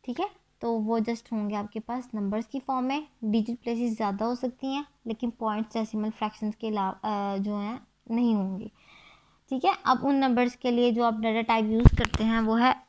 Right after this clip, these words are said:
int डेटा टाइप। अब होता क्या है, जब आप किसी भी वेरिएबल की टाइप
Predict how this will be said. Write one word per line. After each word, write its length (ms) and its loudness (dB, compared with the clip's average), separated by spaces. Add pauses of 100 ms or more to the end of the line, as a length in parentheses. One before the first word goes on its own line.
int 280 0
डेटा 340 -2
टाइप। 340 -4 (1200)
अब 280 6
होता 320 2
क्या 240 4
है, 220 4
जब 280 2
आप 220 6
किसी 260 -4
भी 160 2
वेरिएबल 600 0
की 180 -4
टाइप 420 -2